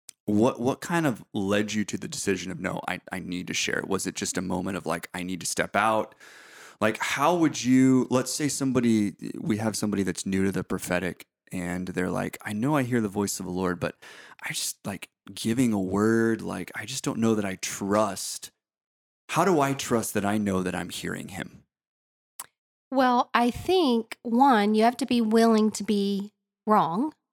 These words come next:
Speaker 1: Yeah,
Speaker 2: because it's
Speaker 1: that's
Speaker 2: okay to
Speaker 1: really
Speaker 2: be
Speaker 1: good.
Speaker 2: wrong. None of us hear perfectly.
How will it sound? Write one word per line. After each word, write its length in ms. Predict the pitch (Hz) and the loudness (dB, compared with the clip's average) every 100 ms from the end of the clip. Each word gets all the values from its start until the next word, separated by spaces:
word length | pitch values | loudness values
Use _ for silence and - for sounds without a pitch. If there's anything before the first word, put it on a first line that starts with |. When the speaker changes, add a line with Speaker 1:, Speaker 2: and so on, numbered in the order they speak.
| - | -4
Speaker 1:
Yeah, 180 | - 180 | 0 0
Speaker 2:
because 380 | 170 208 208 - | 2 2 0 -4
it's 140 | 226 | 0
Speaker 1:
that's 180 | 233 185 | 2 4
Speaker 2:
okay 140 | 269 | 4
to 80 | 294 | 4
Speaker 1:
really 140 | - 185 | 4 4
Speaker 2:
be 40 | |
Speaker 1:
good. 20 | 190 | 4
Speaker 2:
wrong. 380 | 160 196 262 262 | 4 4 2 -2
None 260 | 220 220 240 | 0 2 2
of 100 | 262 | 0
us 160 | 262 | -4
hear 180 | - 247 | -2 -4
perfectly. 800 | - 208 196 185 - 180 180 | -2 -2 -2 -4 -4 -4 -4